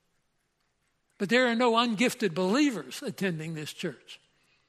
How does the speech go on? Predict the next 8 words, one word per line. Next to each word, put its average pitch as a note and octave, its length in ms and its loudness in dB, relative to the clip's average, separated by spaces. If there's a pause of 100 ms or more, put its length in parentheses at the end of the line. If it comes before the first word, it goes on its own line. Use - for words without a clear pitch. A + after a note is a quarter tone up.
(140)
because G3+ 640 0
God's G#3+ 300 2
grace A3+ 440 0
is A#3+ 140 -4
given, D4 340 0 (1600)
and F#3 180 0
I A3 100 4
serve. D4+ 640 0